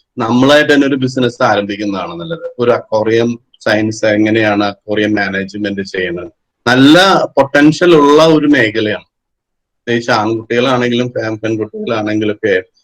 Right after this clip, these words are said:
അങ്ങനെ ഒരു ബിസിനസ് സ്റ്റാർട്ട് ചെയ്ത്, നിങ്ങൾക്കറിയാം, ഒരു അക്വേറിയത്തിന് ഇപ്പൊ നമ്മുടെ കോളേജിലൊക്കെ ഇരിക്കുന്ന ആ ടൈപ്പ് ഒരു അക്വേറിയത്തിന് അമ്പതിനായിരം രൂപ വരെയൊക്കെ അവർ വാങ്ങും, ചിലപ്പോ അതിനും കൂടുതൽ വാങ്ങും.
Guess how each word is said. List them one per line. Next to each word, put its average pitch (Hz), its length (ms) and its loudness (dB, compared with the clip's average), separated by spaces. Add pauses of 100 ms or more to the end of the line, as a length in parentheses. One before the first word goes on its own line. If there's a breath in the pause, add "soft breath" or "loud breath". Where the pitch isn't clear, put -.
(220)
അങ്ങനെ 143 340 4
ഒരു 190 120 4
ബിസിനസ് 170 540 2
സ്റ്റാർട്ട് 147 420 0
ചെയ്ത്, 143 160 2
നിങ്ങൾക്കറിയാം, 143 360 2
ഒരു 147 80 0
അക്വേറിയത്തിന് 135 680 0
ഇപ്പൊ 131 120 -4
നമ്മുടെ 123 320 0
കോളേജിലൊക്കെ 123 640 0
ഇരിക്കുന്ന 123 300 -4
ആ 123 160 0
ടൈപ്പ് 123 280 -2
ഒരു 123 80 0
അക്വേറിയത്തിന് 120 500 -6
അമ്പതിനായിരം 123 600 0
രൂപ 131 280 0
വരെയൊക്കെ 127 280 0
അവർ 131 100 2
വാങ്ങും, 120 340 2
ചിലപ്പോ - 500 -4
അതിനും 135 240 4
കൂടുതൽ 139 280 4
വാങ്ങും. 120 360 2